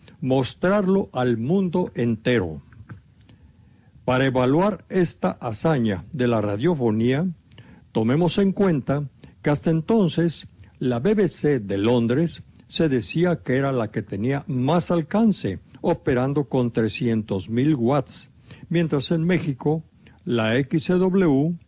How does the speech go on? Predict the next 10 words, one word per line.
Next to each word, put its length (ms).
acababa 580
de 120
inaugurar 560
su 200
torre 640
en 140
la 140
calzada 420
de 140
Tlalpan 680